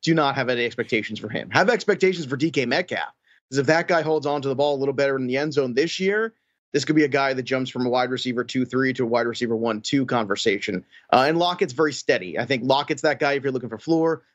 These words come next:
Metcalf's that guy if you're looking for ceiling. And Gordon's that guy you're looking for if you want to, uh, <clears throat> have some fun, maybe, uh, you know, after the game.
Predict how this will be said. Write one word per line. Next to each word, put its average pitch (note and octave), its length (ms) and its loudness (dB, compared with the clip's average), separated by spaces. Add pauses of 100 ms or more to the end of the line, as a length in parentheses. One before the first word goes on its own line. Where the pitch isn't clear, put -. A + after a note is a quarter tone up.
(100)
Metcalf's C#3+ 420 2
that C3+ 120 2
guy C3 140 2
if B2 60 -4
you're B2+ 60 -4
looking A2+ 160 -6
for A2 100 -4
ceiling. E3 580 2 (200)
And C3+ 380 2
Gordon's D#3 300 2
that C3 180 -2
guy C3 240 2
you're B2+ 220 -2
looking B2+ 240 -4
for B2 280 2
if A#2 180 -4
you A#2 100 2
want A#2 180 0
to, A2 180 0
uh, G#2 200 0 (140)
<clears throat> F3 140 4
have C3+ 160 -2
some A2+ 160 -4
fun, A#2 440 0 (300)
maybe, G#2+ 380 2
uh, F2+ 220 -2
you F2+ 100 -6
know, F#2+ 80 -2
after F2+ 260 -2
the F#2 80 -4
game. E2+ 260 -6